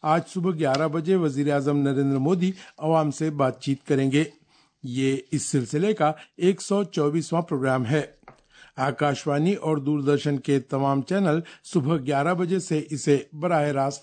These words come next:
नशर करेंगे। मरकजी वजीर तिजारत पीयूष गोयल ने कहा है कि भारत और बरतानिया के माबैन हाल ही में हुआ आजाद तिजारती मुआहिदा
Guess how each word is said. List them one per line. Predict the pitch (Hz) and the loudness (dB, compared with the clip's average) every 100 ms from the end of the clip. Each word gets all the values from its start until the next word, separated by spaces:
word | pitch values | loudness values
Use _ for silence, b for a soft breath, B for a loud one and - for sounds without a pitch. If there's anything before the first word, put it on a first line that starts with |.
| - | -2
नशर | 160 135 - | 0 0 -2
करेंगे। | 127 147 139 139 160 - _ _ _ _ _ _ _ _ _ _ _ _ B B B - | -2 0 0 0 -2 -6 _ _ _ _ _ _ _ _ _ _ _ _ B B B -2
मरकजी | 165 185 220 214 233 | 0 0 -2 0 0
वजीर | 196 151 180 180 | 0 0 0 -2
तिजारत | - 147 151 170 185 - - | -4 -2 0 0 -2 -8 -2
पीयूष | 165 160 139 | 2 2 0
गोयल | 135 147 147 | -2 0 0
ने | 143 | -2
कहा | 135 135 120 190 | -2 -4 0 2
है | 175 123 - B B - | 2 0 -4 B B 0
कि | 180 | 2
भारत | 143 120 123 156 190 - | 2 -2 0 2 0 0
और | 165 | -2
बरतानिया | 135 135 123 139 143 143 139 | 0 -2 0 0 2 2 -2
के | 139 139 | -2 0
माबैन | 135 131 127 135 135 | 2 0 0 0 0
हाल | 120 139 | -2 -2
ही | 127 143 | 0 2
में | 139 131 | 2 2
हुआ | 131 131 | 2 0
आजाद | 135 127 131 135 135 | 0 -2 0 0 0
तिजारती | - 127 135 131 113 123 | -2 0 2 0 0 0
मुआहिदा | 123 120 185 156 160 | 2 0 2 2 0